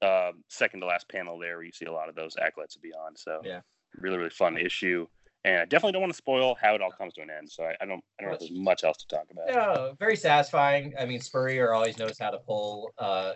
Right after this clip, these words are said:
Speaker 2: kinda all the threads together. And, and this, and, and he's really good at having so many threads and so many characters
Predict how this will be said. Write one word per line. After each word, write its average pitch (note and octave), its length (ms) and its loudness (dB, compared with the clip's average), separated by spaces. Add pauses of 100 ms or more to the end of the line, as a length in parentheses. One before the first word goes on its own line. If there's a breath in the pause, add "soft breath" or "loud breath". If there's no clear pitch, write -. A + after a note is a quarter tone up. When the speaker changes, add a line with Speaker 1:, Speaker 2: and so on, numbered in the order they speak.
(120)
Speaker 2:
kinda G2+ 300 -2
all G#2+ 180 0
the G#2 80 -4
threads G2+ 400 -4
together. G2 380 2
And, B2 240 0
and C3+ 180 4
this, - 300 2 (440 soft breath)
and, C3 180 2
and C#3 280 4
he's G#3+ 300 0
really G3 380 0
good G3 140 6
at - 60 10
having A#2 240 4
so B2+ 240 6
many C#3 240 4
threads A2+ 460 4
and G2 80 -8
so G#2+ 100 -4
many G#2+ 140 -4
characters C#3 840 0